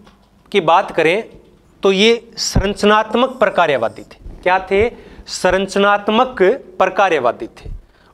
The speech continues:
और प्रकार्यवाद की जो चरम पराकाष्ठा थी,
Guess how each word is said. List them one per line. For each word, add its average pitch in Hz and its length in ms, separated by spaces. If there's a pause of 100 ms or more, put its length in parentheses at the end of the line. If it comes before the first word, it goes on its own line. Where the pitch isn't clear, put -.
(140)
और 208 560
प्रकार्यवाद 208 960
की 226 160
जो 226 600
चरम 226 280
पराकाष्ठा 220 680
थी, 175 400